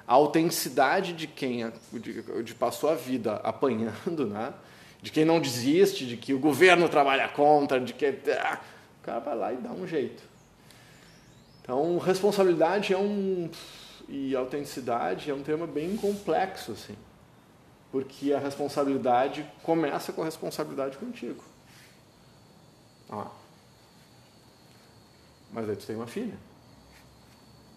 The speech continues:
E a responsabilidade muda. Ou se agrega. E aí tu, daí tu tem uma empresa. E aí tu tem,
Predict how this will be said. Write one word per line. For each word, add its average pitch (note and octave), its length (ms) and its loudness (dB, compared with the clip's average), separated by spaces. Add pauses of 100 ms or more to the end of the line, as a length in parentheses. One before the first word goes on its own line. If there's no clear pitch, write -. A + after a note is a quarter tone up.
(300)
E - 40 -20
a F2 140 -20
responsabilidade F#2+ 640 -12
muda. B2+ 260 -4 (1080)
Ou D3 500 4 (600)
se - 160 -14
agrega. B2 460 2 (1400)
E A2+ 80 -8
aí G#2 140 -8
tu, - 160 -20 (260)
daí G2 220 -14
tu G2 220 -20
tem G2+ 280 -8
uma G2+ 160 -8
empresa. G#2+ 540 0 (680)
E G2+ 80 -12
aí G#2 120 -10
tu G2+ 140 -16
tem, G#2+ 500 -8